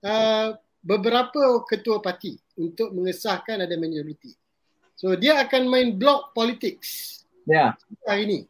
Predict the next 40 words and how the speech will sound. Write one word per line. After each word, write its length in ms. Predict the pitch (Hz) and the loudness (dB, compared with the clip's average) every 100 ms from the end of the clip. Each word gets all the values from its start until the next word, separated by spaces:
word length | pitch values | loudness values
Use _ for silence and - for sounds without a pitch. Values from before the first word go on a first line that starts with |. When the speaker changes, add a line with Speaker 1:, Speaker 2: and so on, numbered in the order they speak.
| _ | _
Speaker 1:
sampai 280 | - 165 220 | -10 -8 -4
hari 120 | 165 151 113 | -4 -6 -12
ni. 40 | _ _ _ _ | _ _ _ _
Itu 320 | 135 214 196 | -8 -2 4
Speaker 2:
Ya. 160 | 143 | 4
Speaker 1:
realiti. 240 | - - 170 - _ _ _ _ _ | 4 -4 -8 -8 _ _ _ _ _
Speaker 2:
Ya, 140 | 156 175 - | 2 2 2
ya, 100 | 139 139 | 4 6
realiti, 400 | 170 190 330 269 | 8 6 6 6
tetapi 400 | 160 151 - - | 6 4 2 0
pernah 320 | - - 226 | 2 4 6
berlaku 400 | 180 151 151 277 | 6 4 4 4
dan 160 | 170 143 | 4 4
boleh 160 | 185 | 6
berlaku. 560 | 208 185 220 247 196 - _ - _ _ - - | 6 4 4 6 4 2 _ -20 _ _ -18 -2
Katakanlah 560 | 165 285 262 220 202 | 2 4 6 6 6
jarang-jarang 640 | 156 180 202 185 208 214 208 | 6 6 6 6 6 4 4
itu 160 | 196 233 | 6 8
lima 240 | 190 202 | 8 6
tahun 240 | 208 202 196 | 6 6 6
sekali 400 | 190 180 180 113 | 6 4 4 2
selepas 400 | - 170 185 - | 2 2 2 2
setiap 160 | 208 | 0
kali 160 | - 185 | 4 4
pilihan 320 | 180 165 165 | 6 6 6
raya. 240 | 165 160 107 | 6 6 4
Jadi 240 | 123 262 | 6 4
bukanlah 400 | 277 285 226 196 - _ _ | 6 4 6 4 0 _ _
intervensi 560 | 202 185 180 196 196 220 202 | 4 6 6 6 6 4 2
istana 400 | - 190 214 190 | 4 6 6 6
itu 160 | 214 | 4
perlu 320 | - 190 220 | 4 6 6
berlaku 320 | 175 175 175 196 | 6 4 4 2
setiap 320 | 185 220 - | 4 2 2
kali 160 | 185 | 6
orang 320 | 180 180 175 170 | 8 8 6 6
menghadap 240 | 170 180 | 6 6
bawah 240 | 151 147 | 6 4
S 80 | 180 | 4
D. 320 | 214 277 160 | 6 6 6